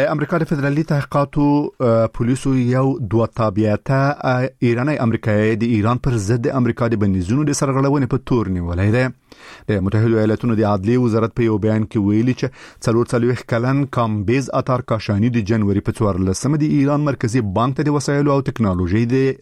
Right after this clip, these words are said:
لېږلو له هڅې وروسته په شیکاګو ښار کې ونیول شو. امریکا د ایران د مرکزي بانک په شمول د دغه هیواد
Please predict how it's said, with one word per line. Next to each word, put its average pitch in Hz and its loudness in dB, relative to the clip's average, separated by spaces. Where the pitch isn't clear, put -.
لېږلو 104 2
له 147 -4
هڅې 139 -4
وروسته 170 -2
په 104 2
شیکاګو 107 0
ښار 98 0
کې 107 -4
ونیول 92 0
شو. 139 2
امریکا 120 0
د 113 -2
ایران 113 2
د 113 2
مرکزي 110 -2
بانک 110 0
په 120 -2
شمول 110 2
د 113 0
دغه 107 2
هیواد 104 0